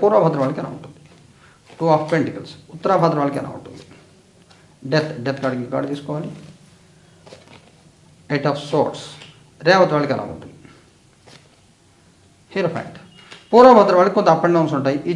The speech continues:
చెప్పిన నెగిటివ్ అని కూడా పూర్వభద్ర వాళ్ళకి కనబడుతున్నాయి. Up and downs, up and downs ఉంటాయి, చికాకులు చికాకుగా ఉంటుంది. ఆ, నిర్ణయాలు తీసుకుంటూ తడబడుతూ ఉంటారు. ఉత్తరాభద్ర వాళ్ళు బాగుంటుంది, సమస్యలు తీరుతాయి. రెండో వారంలో ఆర్థికంగా, ఆరోగ్యపరంగా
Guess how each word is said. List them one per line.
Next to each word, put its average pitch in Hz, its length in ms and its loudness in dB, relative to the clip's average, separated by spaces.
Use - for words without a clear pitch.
చెప్పిన 185 220 0
నెగిటివ్ 175 320 0
అని 175 100 2
కూడా 190 220 -2
పూర్వభద్ర 160 380 2
వాళ్ళకి 143 180 -4
కనబడుతున్నాయి. 113 420 -6
Up 139 120 -6
and 139 100 -2
downs, 135 180 -4
up - 120 -6
and 123 120 -4
downs 120 220 -8
ఉంటాయి, 131 180 -8
చికాకులు 160 380 -2
చికాకుగా 123 280 -4
ఉంటుంది. 98 280 -12
ఆ, 123 320 -2
నిర్ణయాలు 185 440 2
తీసుకుంటూ 165 240 -2
తడబడుతూ 143 480 -2
ఉంటారు. 101 220 -8
ఉత్తరాభద్ర 196 460 4
వాళ్ళు 208 140 4
బాగుంటుంది, 131 440 0
సమస్యలు 190 380 2
తీరుతాయి. 170 300 2
రెండో 156 220 0
వారంలో 156 600 -2
ఆర్థికంగా, 156 840 -2
ఆరోగ్యపరంగా 143 920 -2